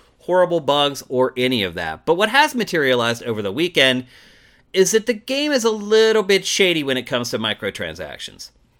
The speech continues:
Instead of buying cars directly, like in Gran Turismo Sport, which was the spin-off that was released right before this one, you have to buy credits.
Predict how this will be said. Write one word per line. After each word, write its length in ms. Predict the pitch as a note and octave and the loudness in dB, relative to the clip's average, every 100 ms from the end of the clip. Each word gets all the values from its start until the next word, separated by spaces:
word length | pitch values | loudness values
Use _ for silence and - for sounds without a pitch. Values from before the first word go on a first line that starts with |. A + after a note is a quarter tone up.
| _ | _
Instead 280 | C3 - C#4+ | -8 0 0
of 80 | C4 | 2
buying 240 | G#3+ D#3 | 0 0
cars 280 | - D#3 B2+ | 0 0 0
directly, 800 | A2 A#2 A2+ C#3+ - F2 D2 D2+ _ | -2 0 2 2 0 -8 -10 -14 _
like 220 | G#2+ A#2 | -4 -4
in 120 | A2+ | -6
Gran 240 | G#2 B2 A#2+ | -2 0 0
Turismo 420 | B2 A2 G2 F2+ | -4 -6 -6 -10
Sport, 460 | - - G#2 F2+ G2 | -8 -4 -4 -4 -8
which 160 | G2+ | -6
was 240 | B2+ A2+ - | -4 -4 -4
the 260 | A2 G#2+ - _ - | -4 -4 -8 _ -14
spin-off 600 | - A3+ A3 C3 G2+ A2 | 0 4 4 4 0 -2
that 100 | G2+ | -8
was 160 | G2+ | -8
released 240 | A2+ A2+ - | -6 -4 -2
right 120 | A2+ | -2
before 280 | G#2+ A#2 A#2 | -2 -2 2
this 180 | E3 | 2
one, 240 | D3+ C#3+ C#3 _ _ _ _ _ _ | 2 -2 -2 _ _ _ _ _ _
you 140 | F3+ G3 | -4 0
have 260 | B3 B3+ | 0 0
to 80 | G#3+ | -2
buy 380 | C#3 D3 D#3 D#3+ | 0 2 4 2
credits. 720 | - C#3 C3+ F2+ - - | 0 0 0 0 -6 -10